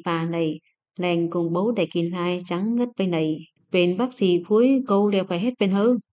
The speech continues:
Trai mưa lườn, đều phải vậy hơi nhìn trai, bố hết việc nát.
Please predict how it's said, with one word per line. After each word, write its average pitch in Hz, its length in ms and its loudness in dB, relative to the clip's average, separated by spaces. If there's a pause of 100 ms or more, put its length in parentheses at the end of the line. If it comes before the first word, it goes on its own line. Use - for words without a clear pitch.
Trai 175 180 2
mưa 175 160 0
lườn, 170 580 -2
đều 180 160 -2
phải 165 300 0
vậy 160 260 -2
hơi 170 160 -4
nhìn 175 220 -4
trai, 202 400 -4 (260)
bố 190 180 -2
hết 233 140 -2 (100)
việc 208 200 0
nát. 220 180 0